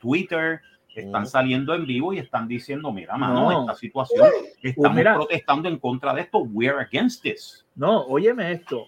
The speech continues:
Speaker 3: Yo estoy, mira, este, más temprano por el día, yo he estado, están, este, están metiéndose a los sites de gaming para
Speaker 1: Ujú.
Speaker 3: dejarme este mensaje, este, y está dic-, di-, diciendo, por ejemplo, "Está pasando esto", y siempre está el que dice, "Free Ukraine".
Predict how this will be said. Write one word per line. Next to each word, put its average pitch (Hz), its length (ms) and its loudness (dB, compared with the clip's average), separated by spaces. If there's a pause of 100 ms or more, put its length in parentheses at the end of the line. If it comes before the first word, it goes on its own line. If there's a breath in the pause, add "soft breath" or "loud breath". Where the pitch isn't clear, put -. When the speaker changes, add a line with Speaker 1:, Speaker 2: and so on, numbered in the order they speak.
Speaker 3:
Yo 151 100 -2
estoy, 208 260 -2
mira, 127 380 -4
este, 127 680 -4
más 139 140 -4
temprano 226 420 -2
por 214 140 0
el 202 120 -2
día, 202 160 0
yo 147 100 -2
he - 20 -6
estado, 190 340 -4
están, 151 400 -10
este, 139 420 -4
están 147 240 -8
metiéndose 214 460 -2
a 196 40 0
los - 180 -4
sites 190 280 -6
de 170 120 0
gaming 156 520 -4 (400)
para 135 180 2
Speaker 1:
Ujú. 135 100 2
Speaker 3:
dejarme 156 320 -2
este 185 440 0
mensaje, 180 720 -4
este, 143 600 -4 (500)
y 139 60 -8
está 160 200 -2
dic-, 156 200 -8
di-, 147 220 -6
diciendo, 180 380 -4
por 165 100 0
ejemplo, 165 200 -2
"Está 175 180 -2
pasando 185 440 -2
esto", 196 540 0
y 156 80 -2
siempre 180 280 -6
está 196 120 -4
el 175 80 -6
que 175 100 -6
dice, 170 220 -2
"Free 175 320 -2
Ukraine". 185 720 -4